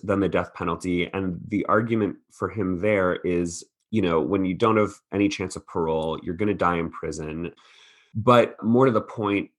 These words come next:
you're not entitled to a lawyer in the same way if you're there for life without parole.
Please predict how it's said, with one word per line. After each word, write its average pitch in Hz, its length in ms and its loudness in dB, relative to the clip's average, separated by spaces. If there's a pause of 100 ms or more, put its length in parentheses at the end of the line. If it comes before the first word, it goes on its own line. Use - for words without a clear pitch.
(160)
you're 110 220 0
not 110 320 4
entitled 95 420 0
to 90 140 -4
a 82 40 0
lawyer 82 420 -2
in 78 80 -8
the - 80 -12
same 85 260 -8
way - 320 -6
if 95 160 -12
you're 87 120 -2
there 82 180 -6
for 85 160 -6
life 85 220 -8
without - 300 -10
parole. - 420 -6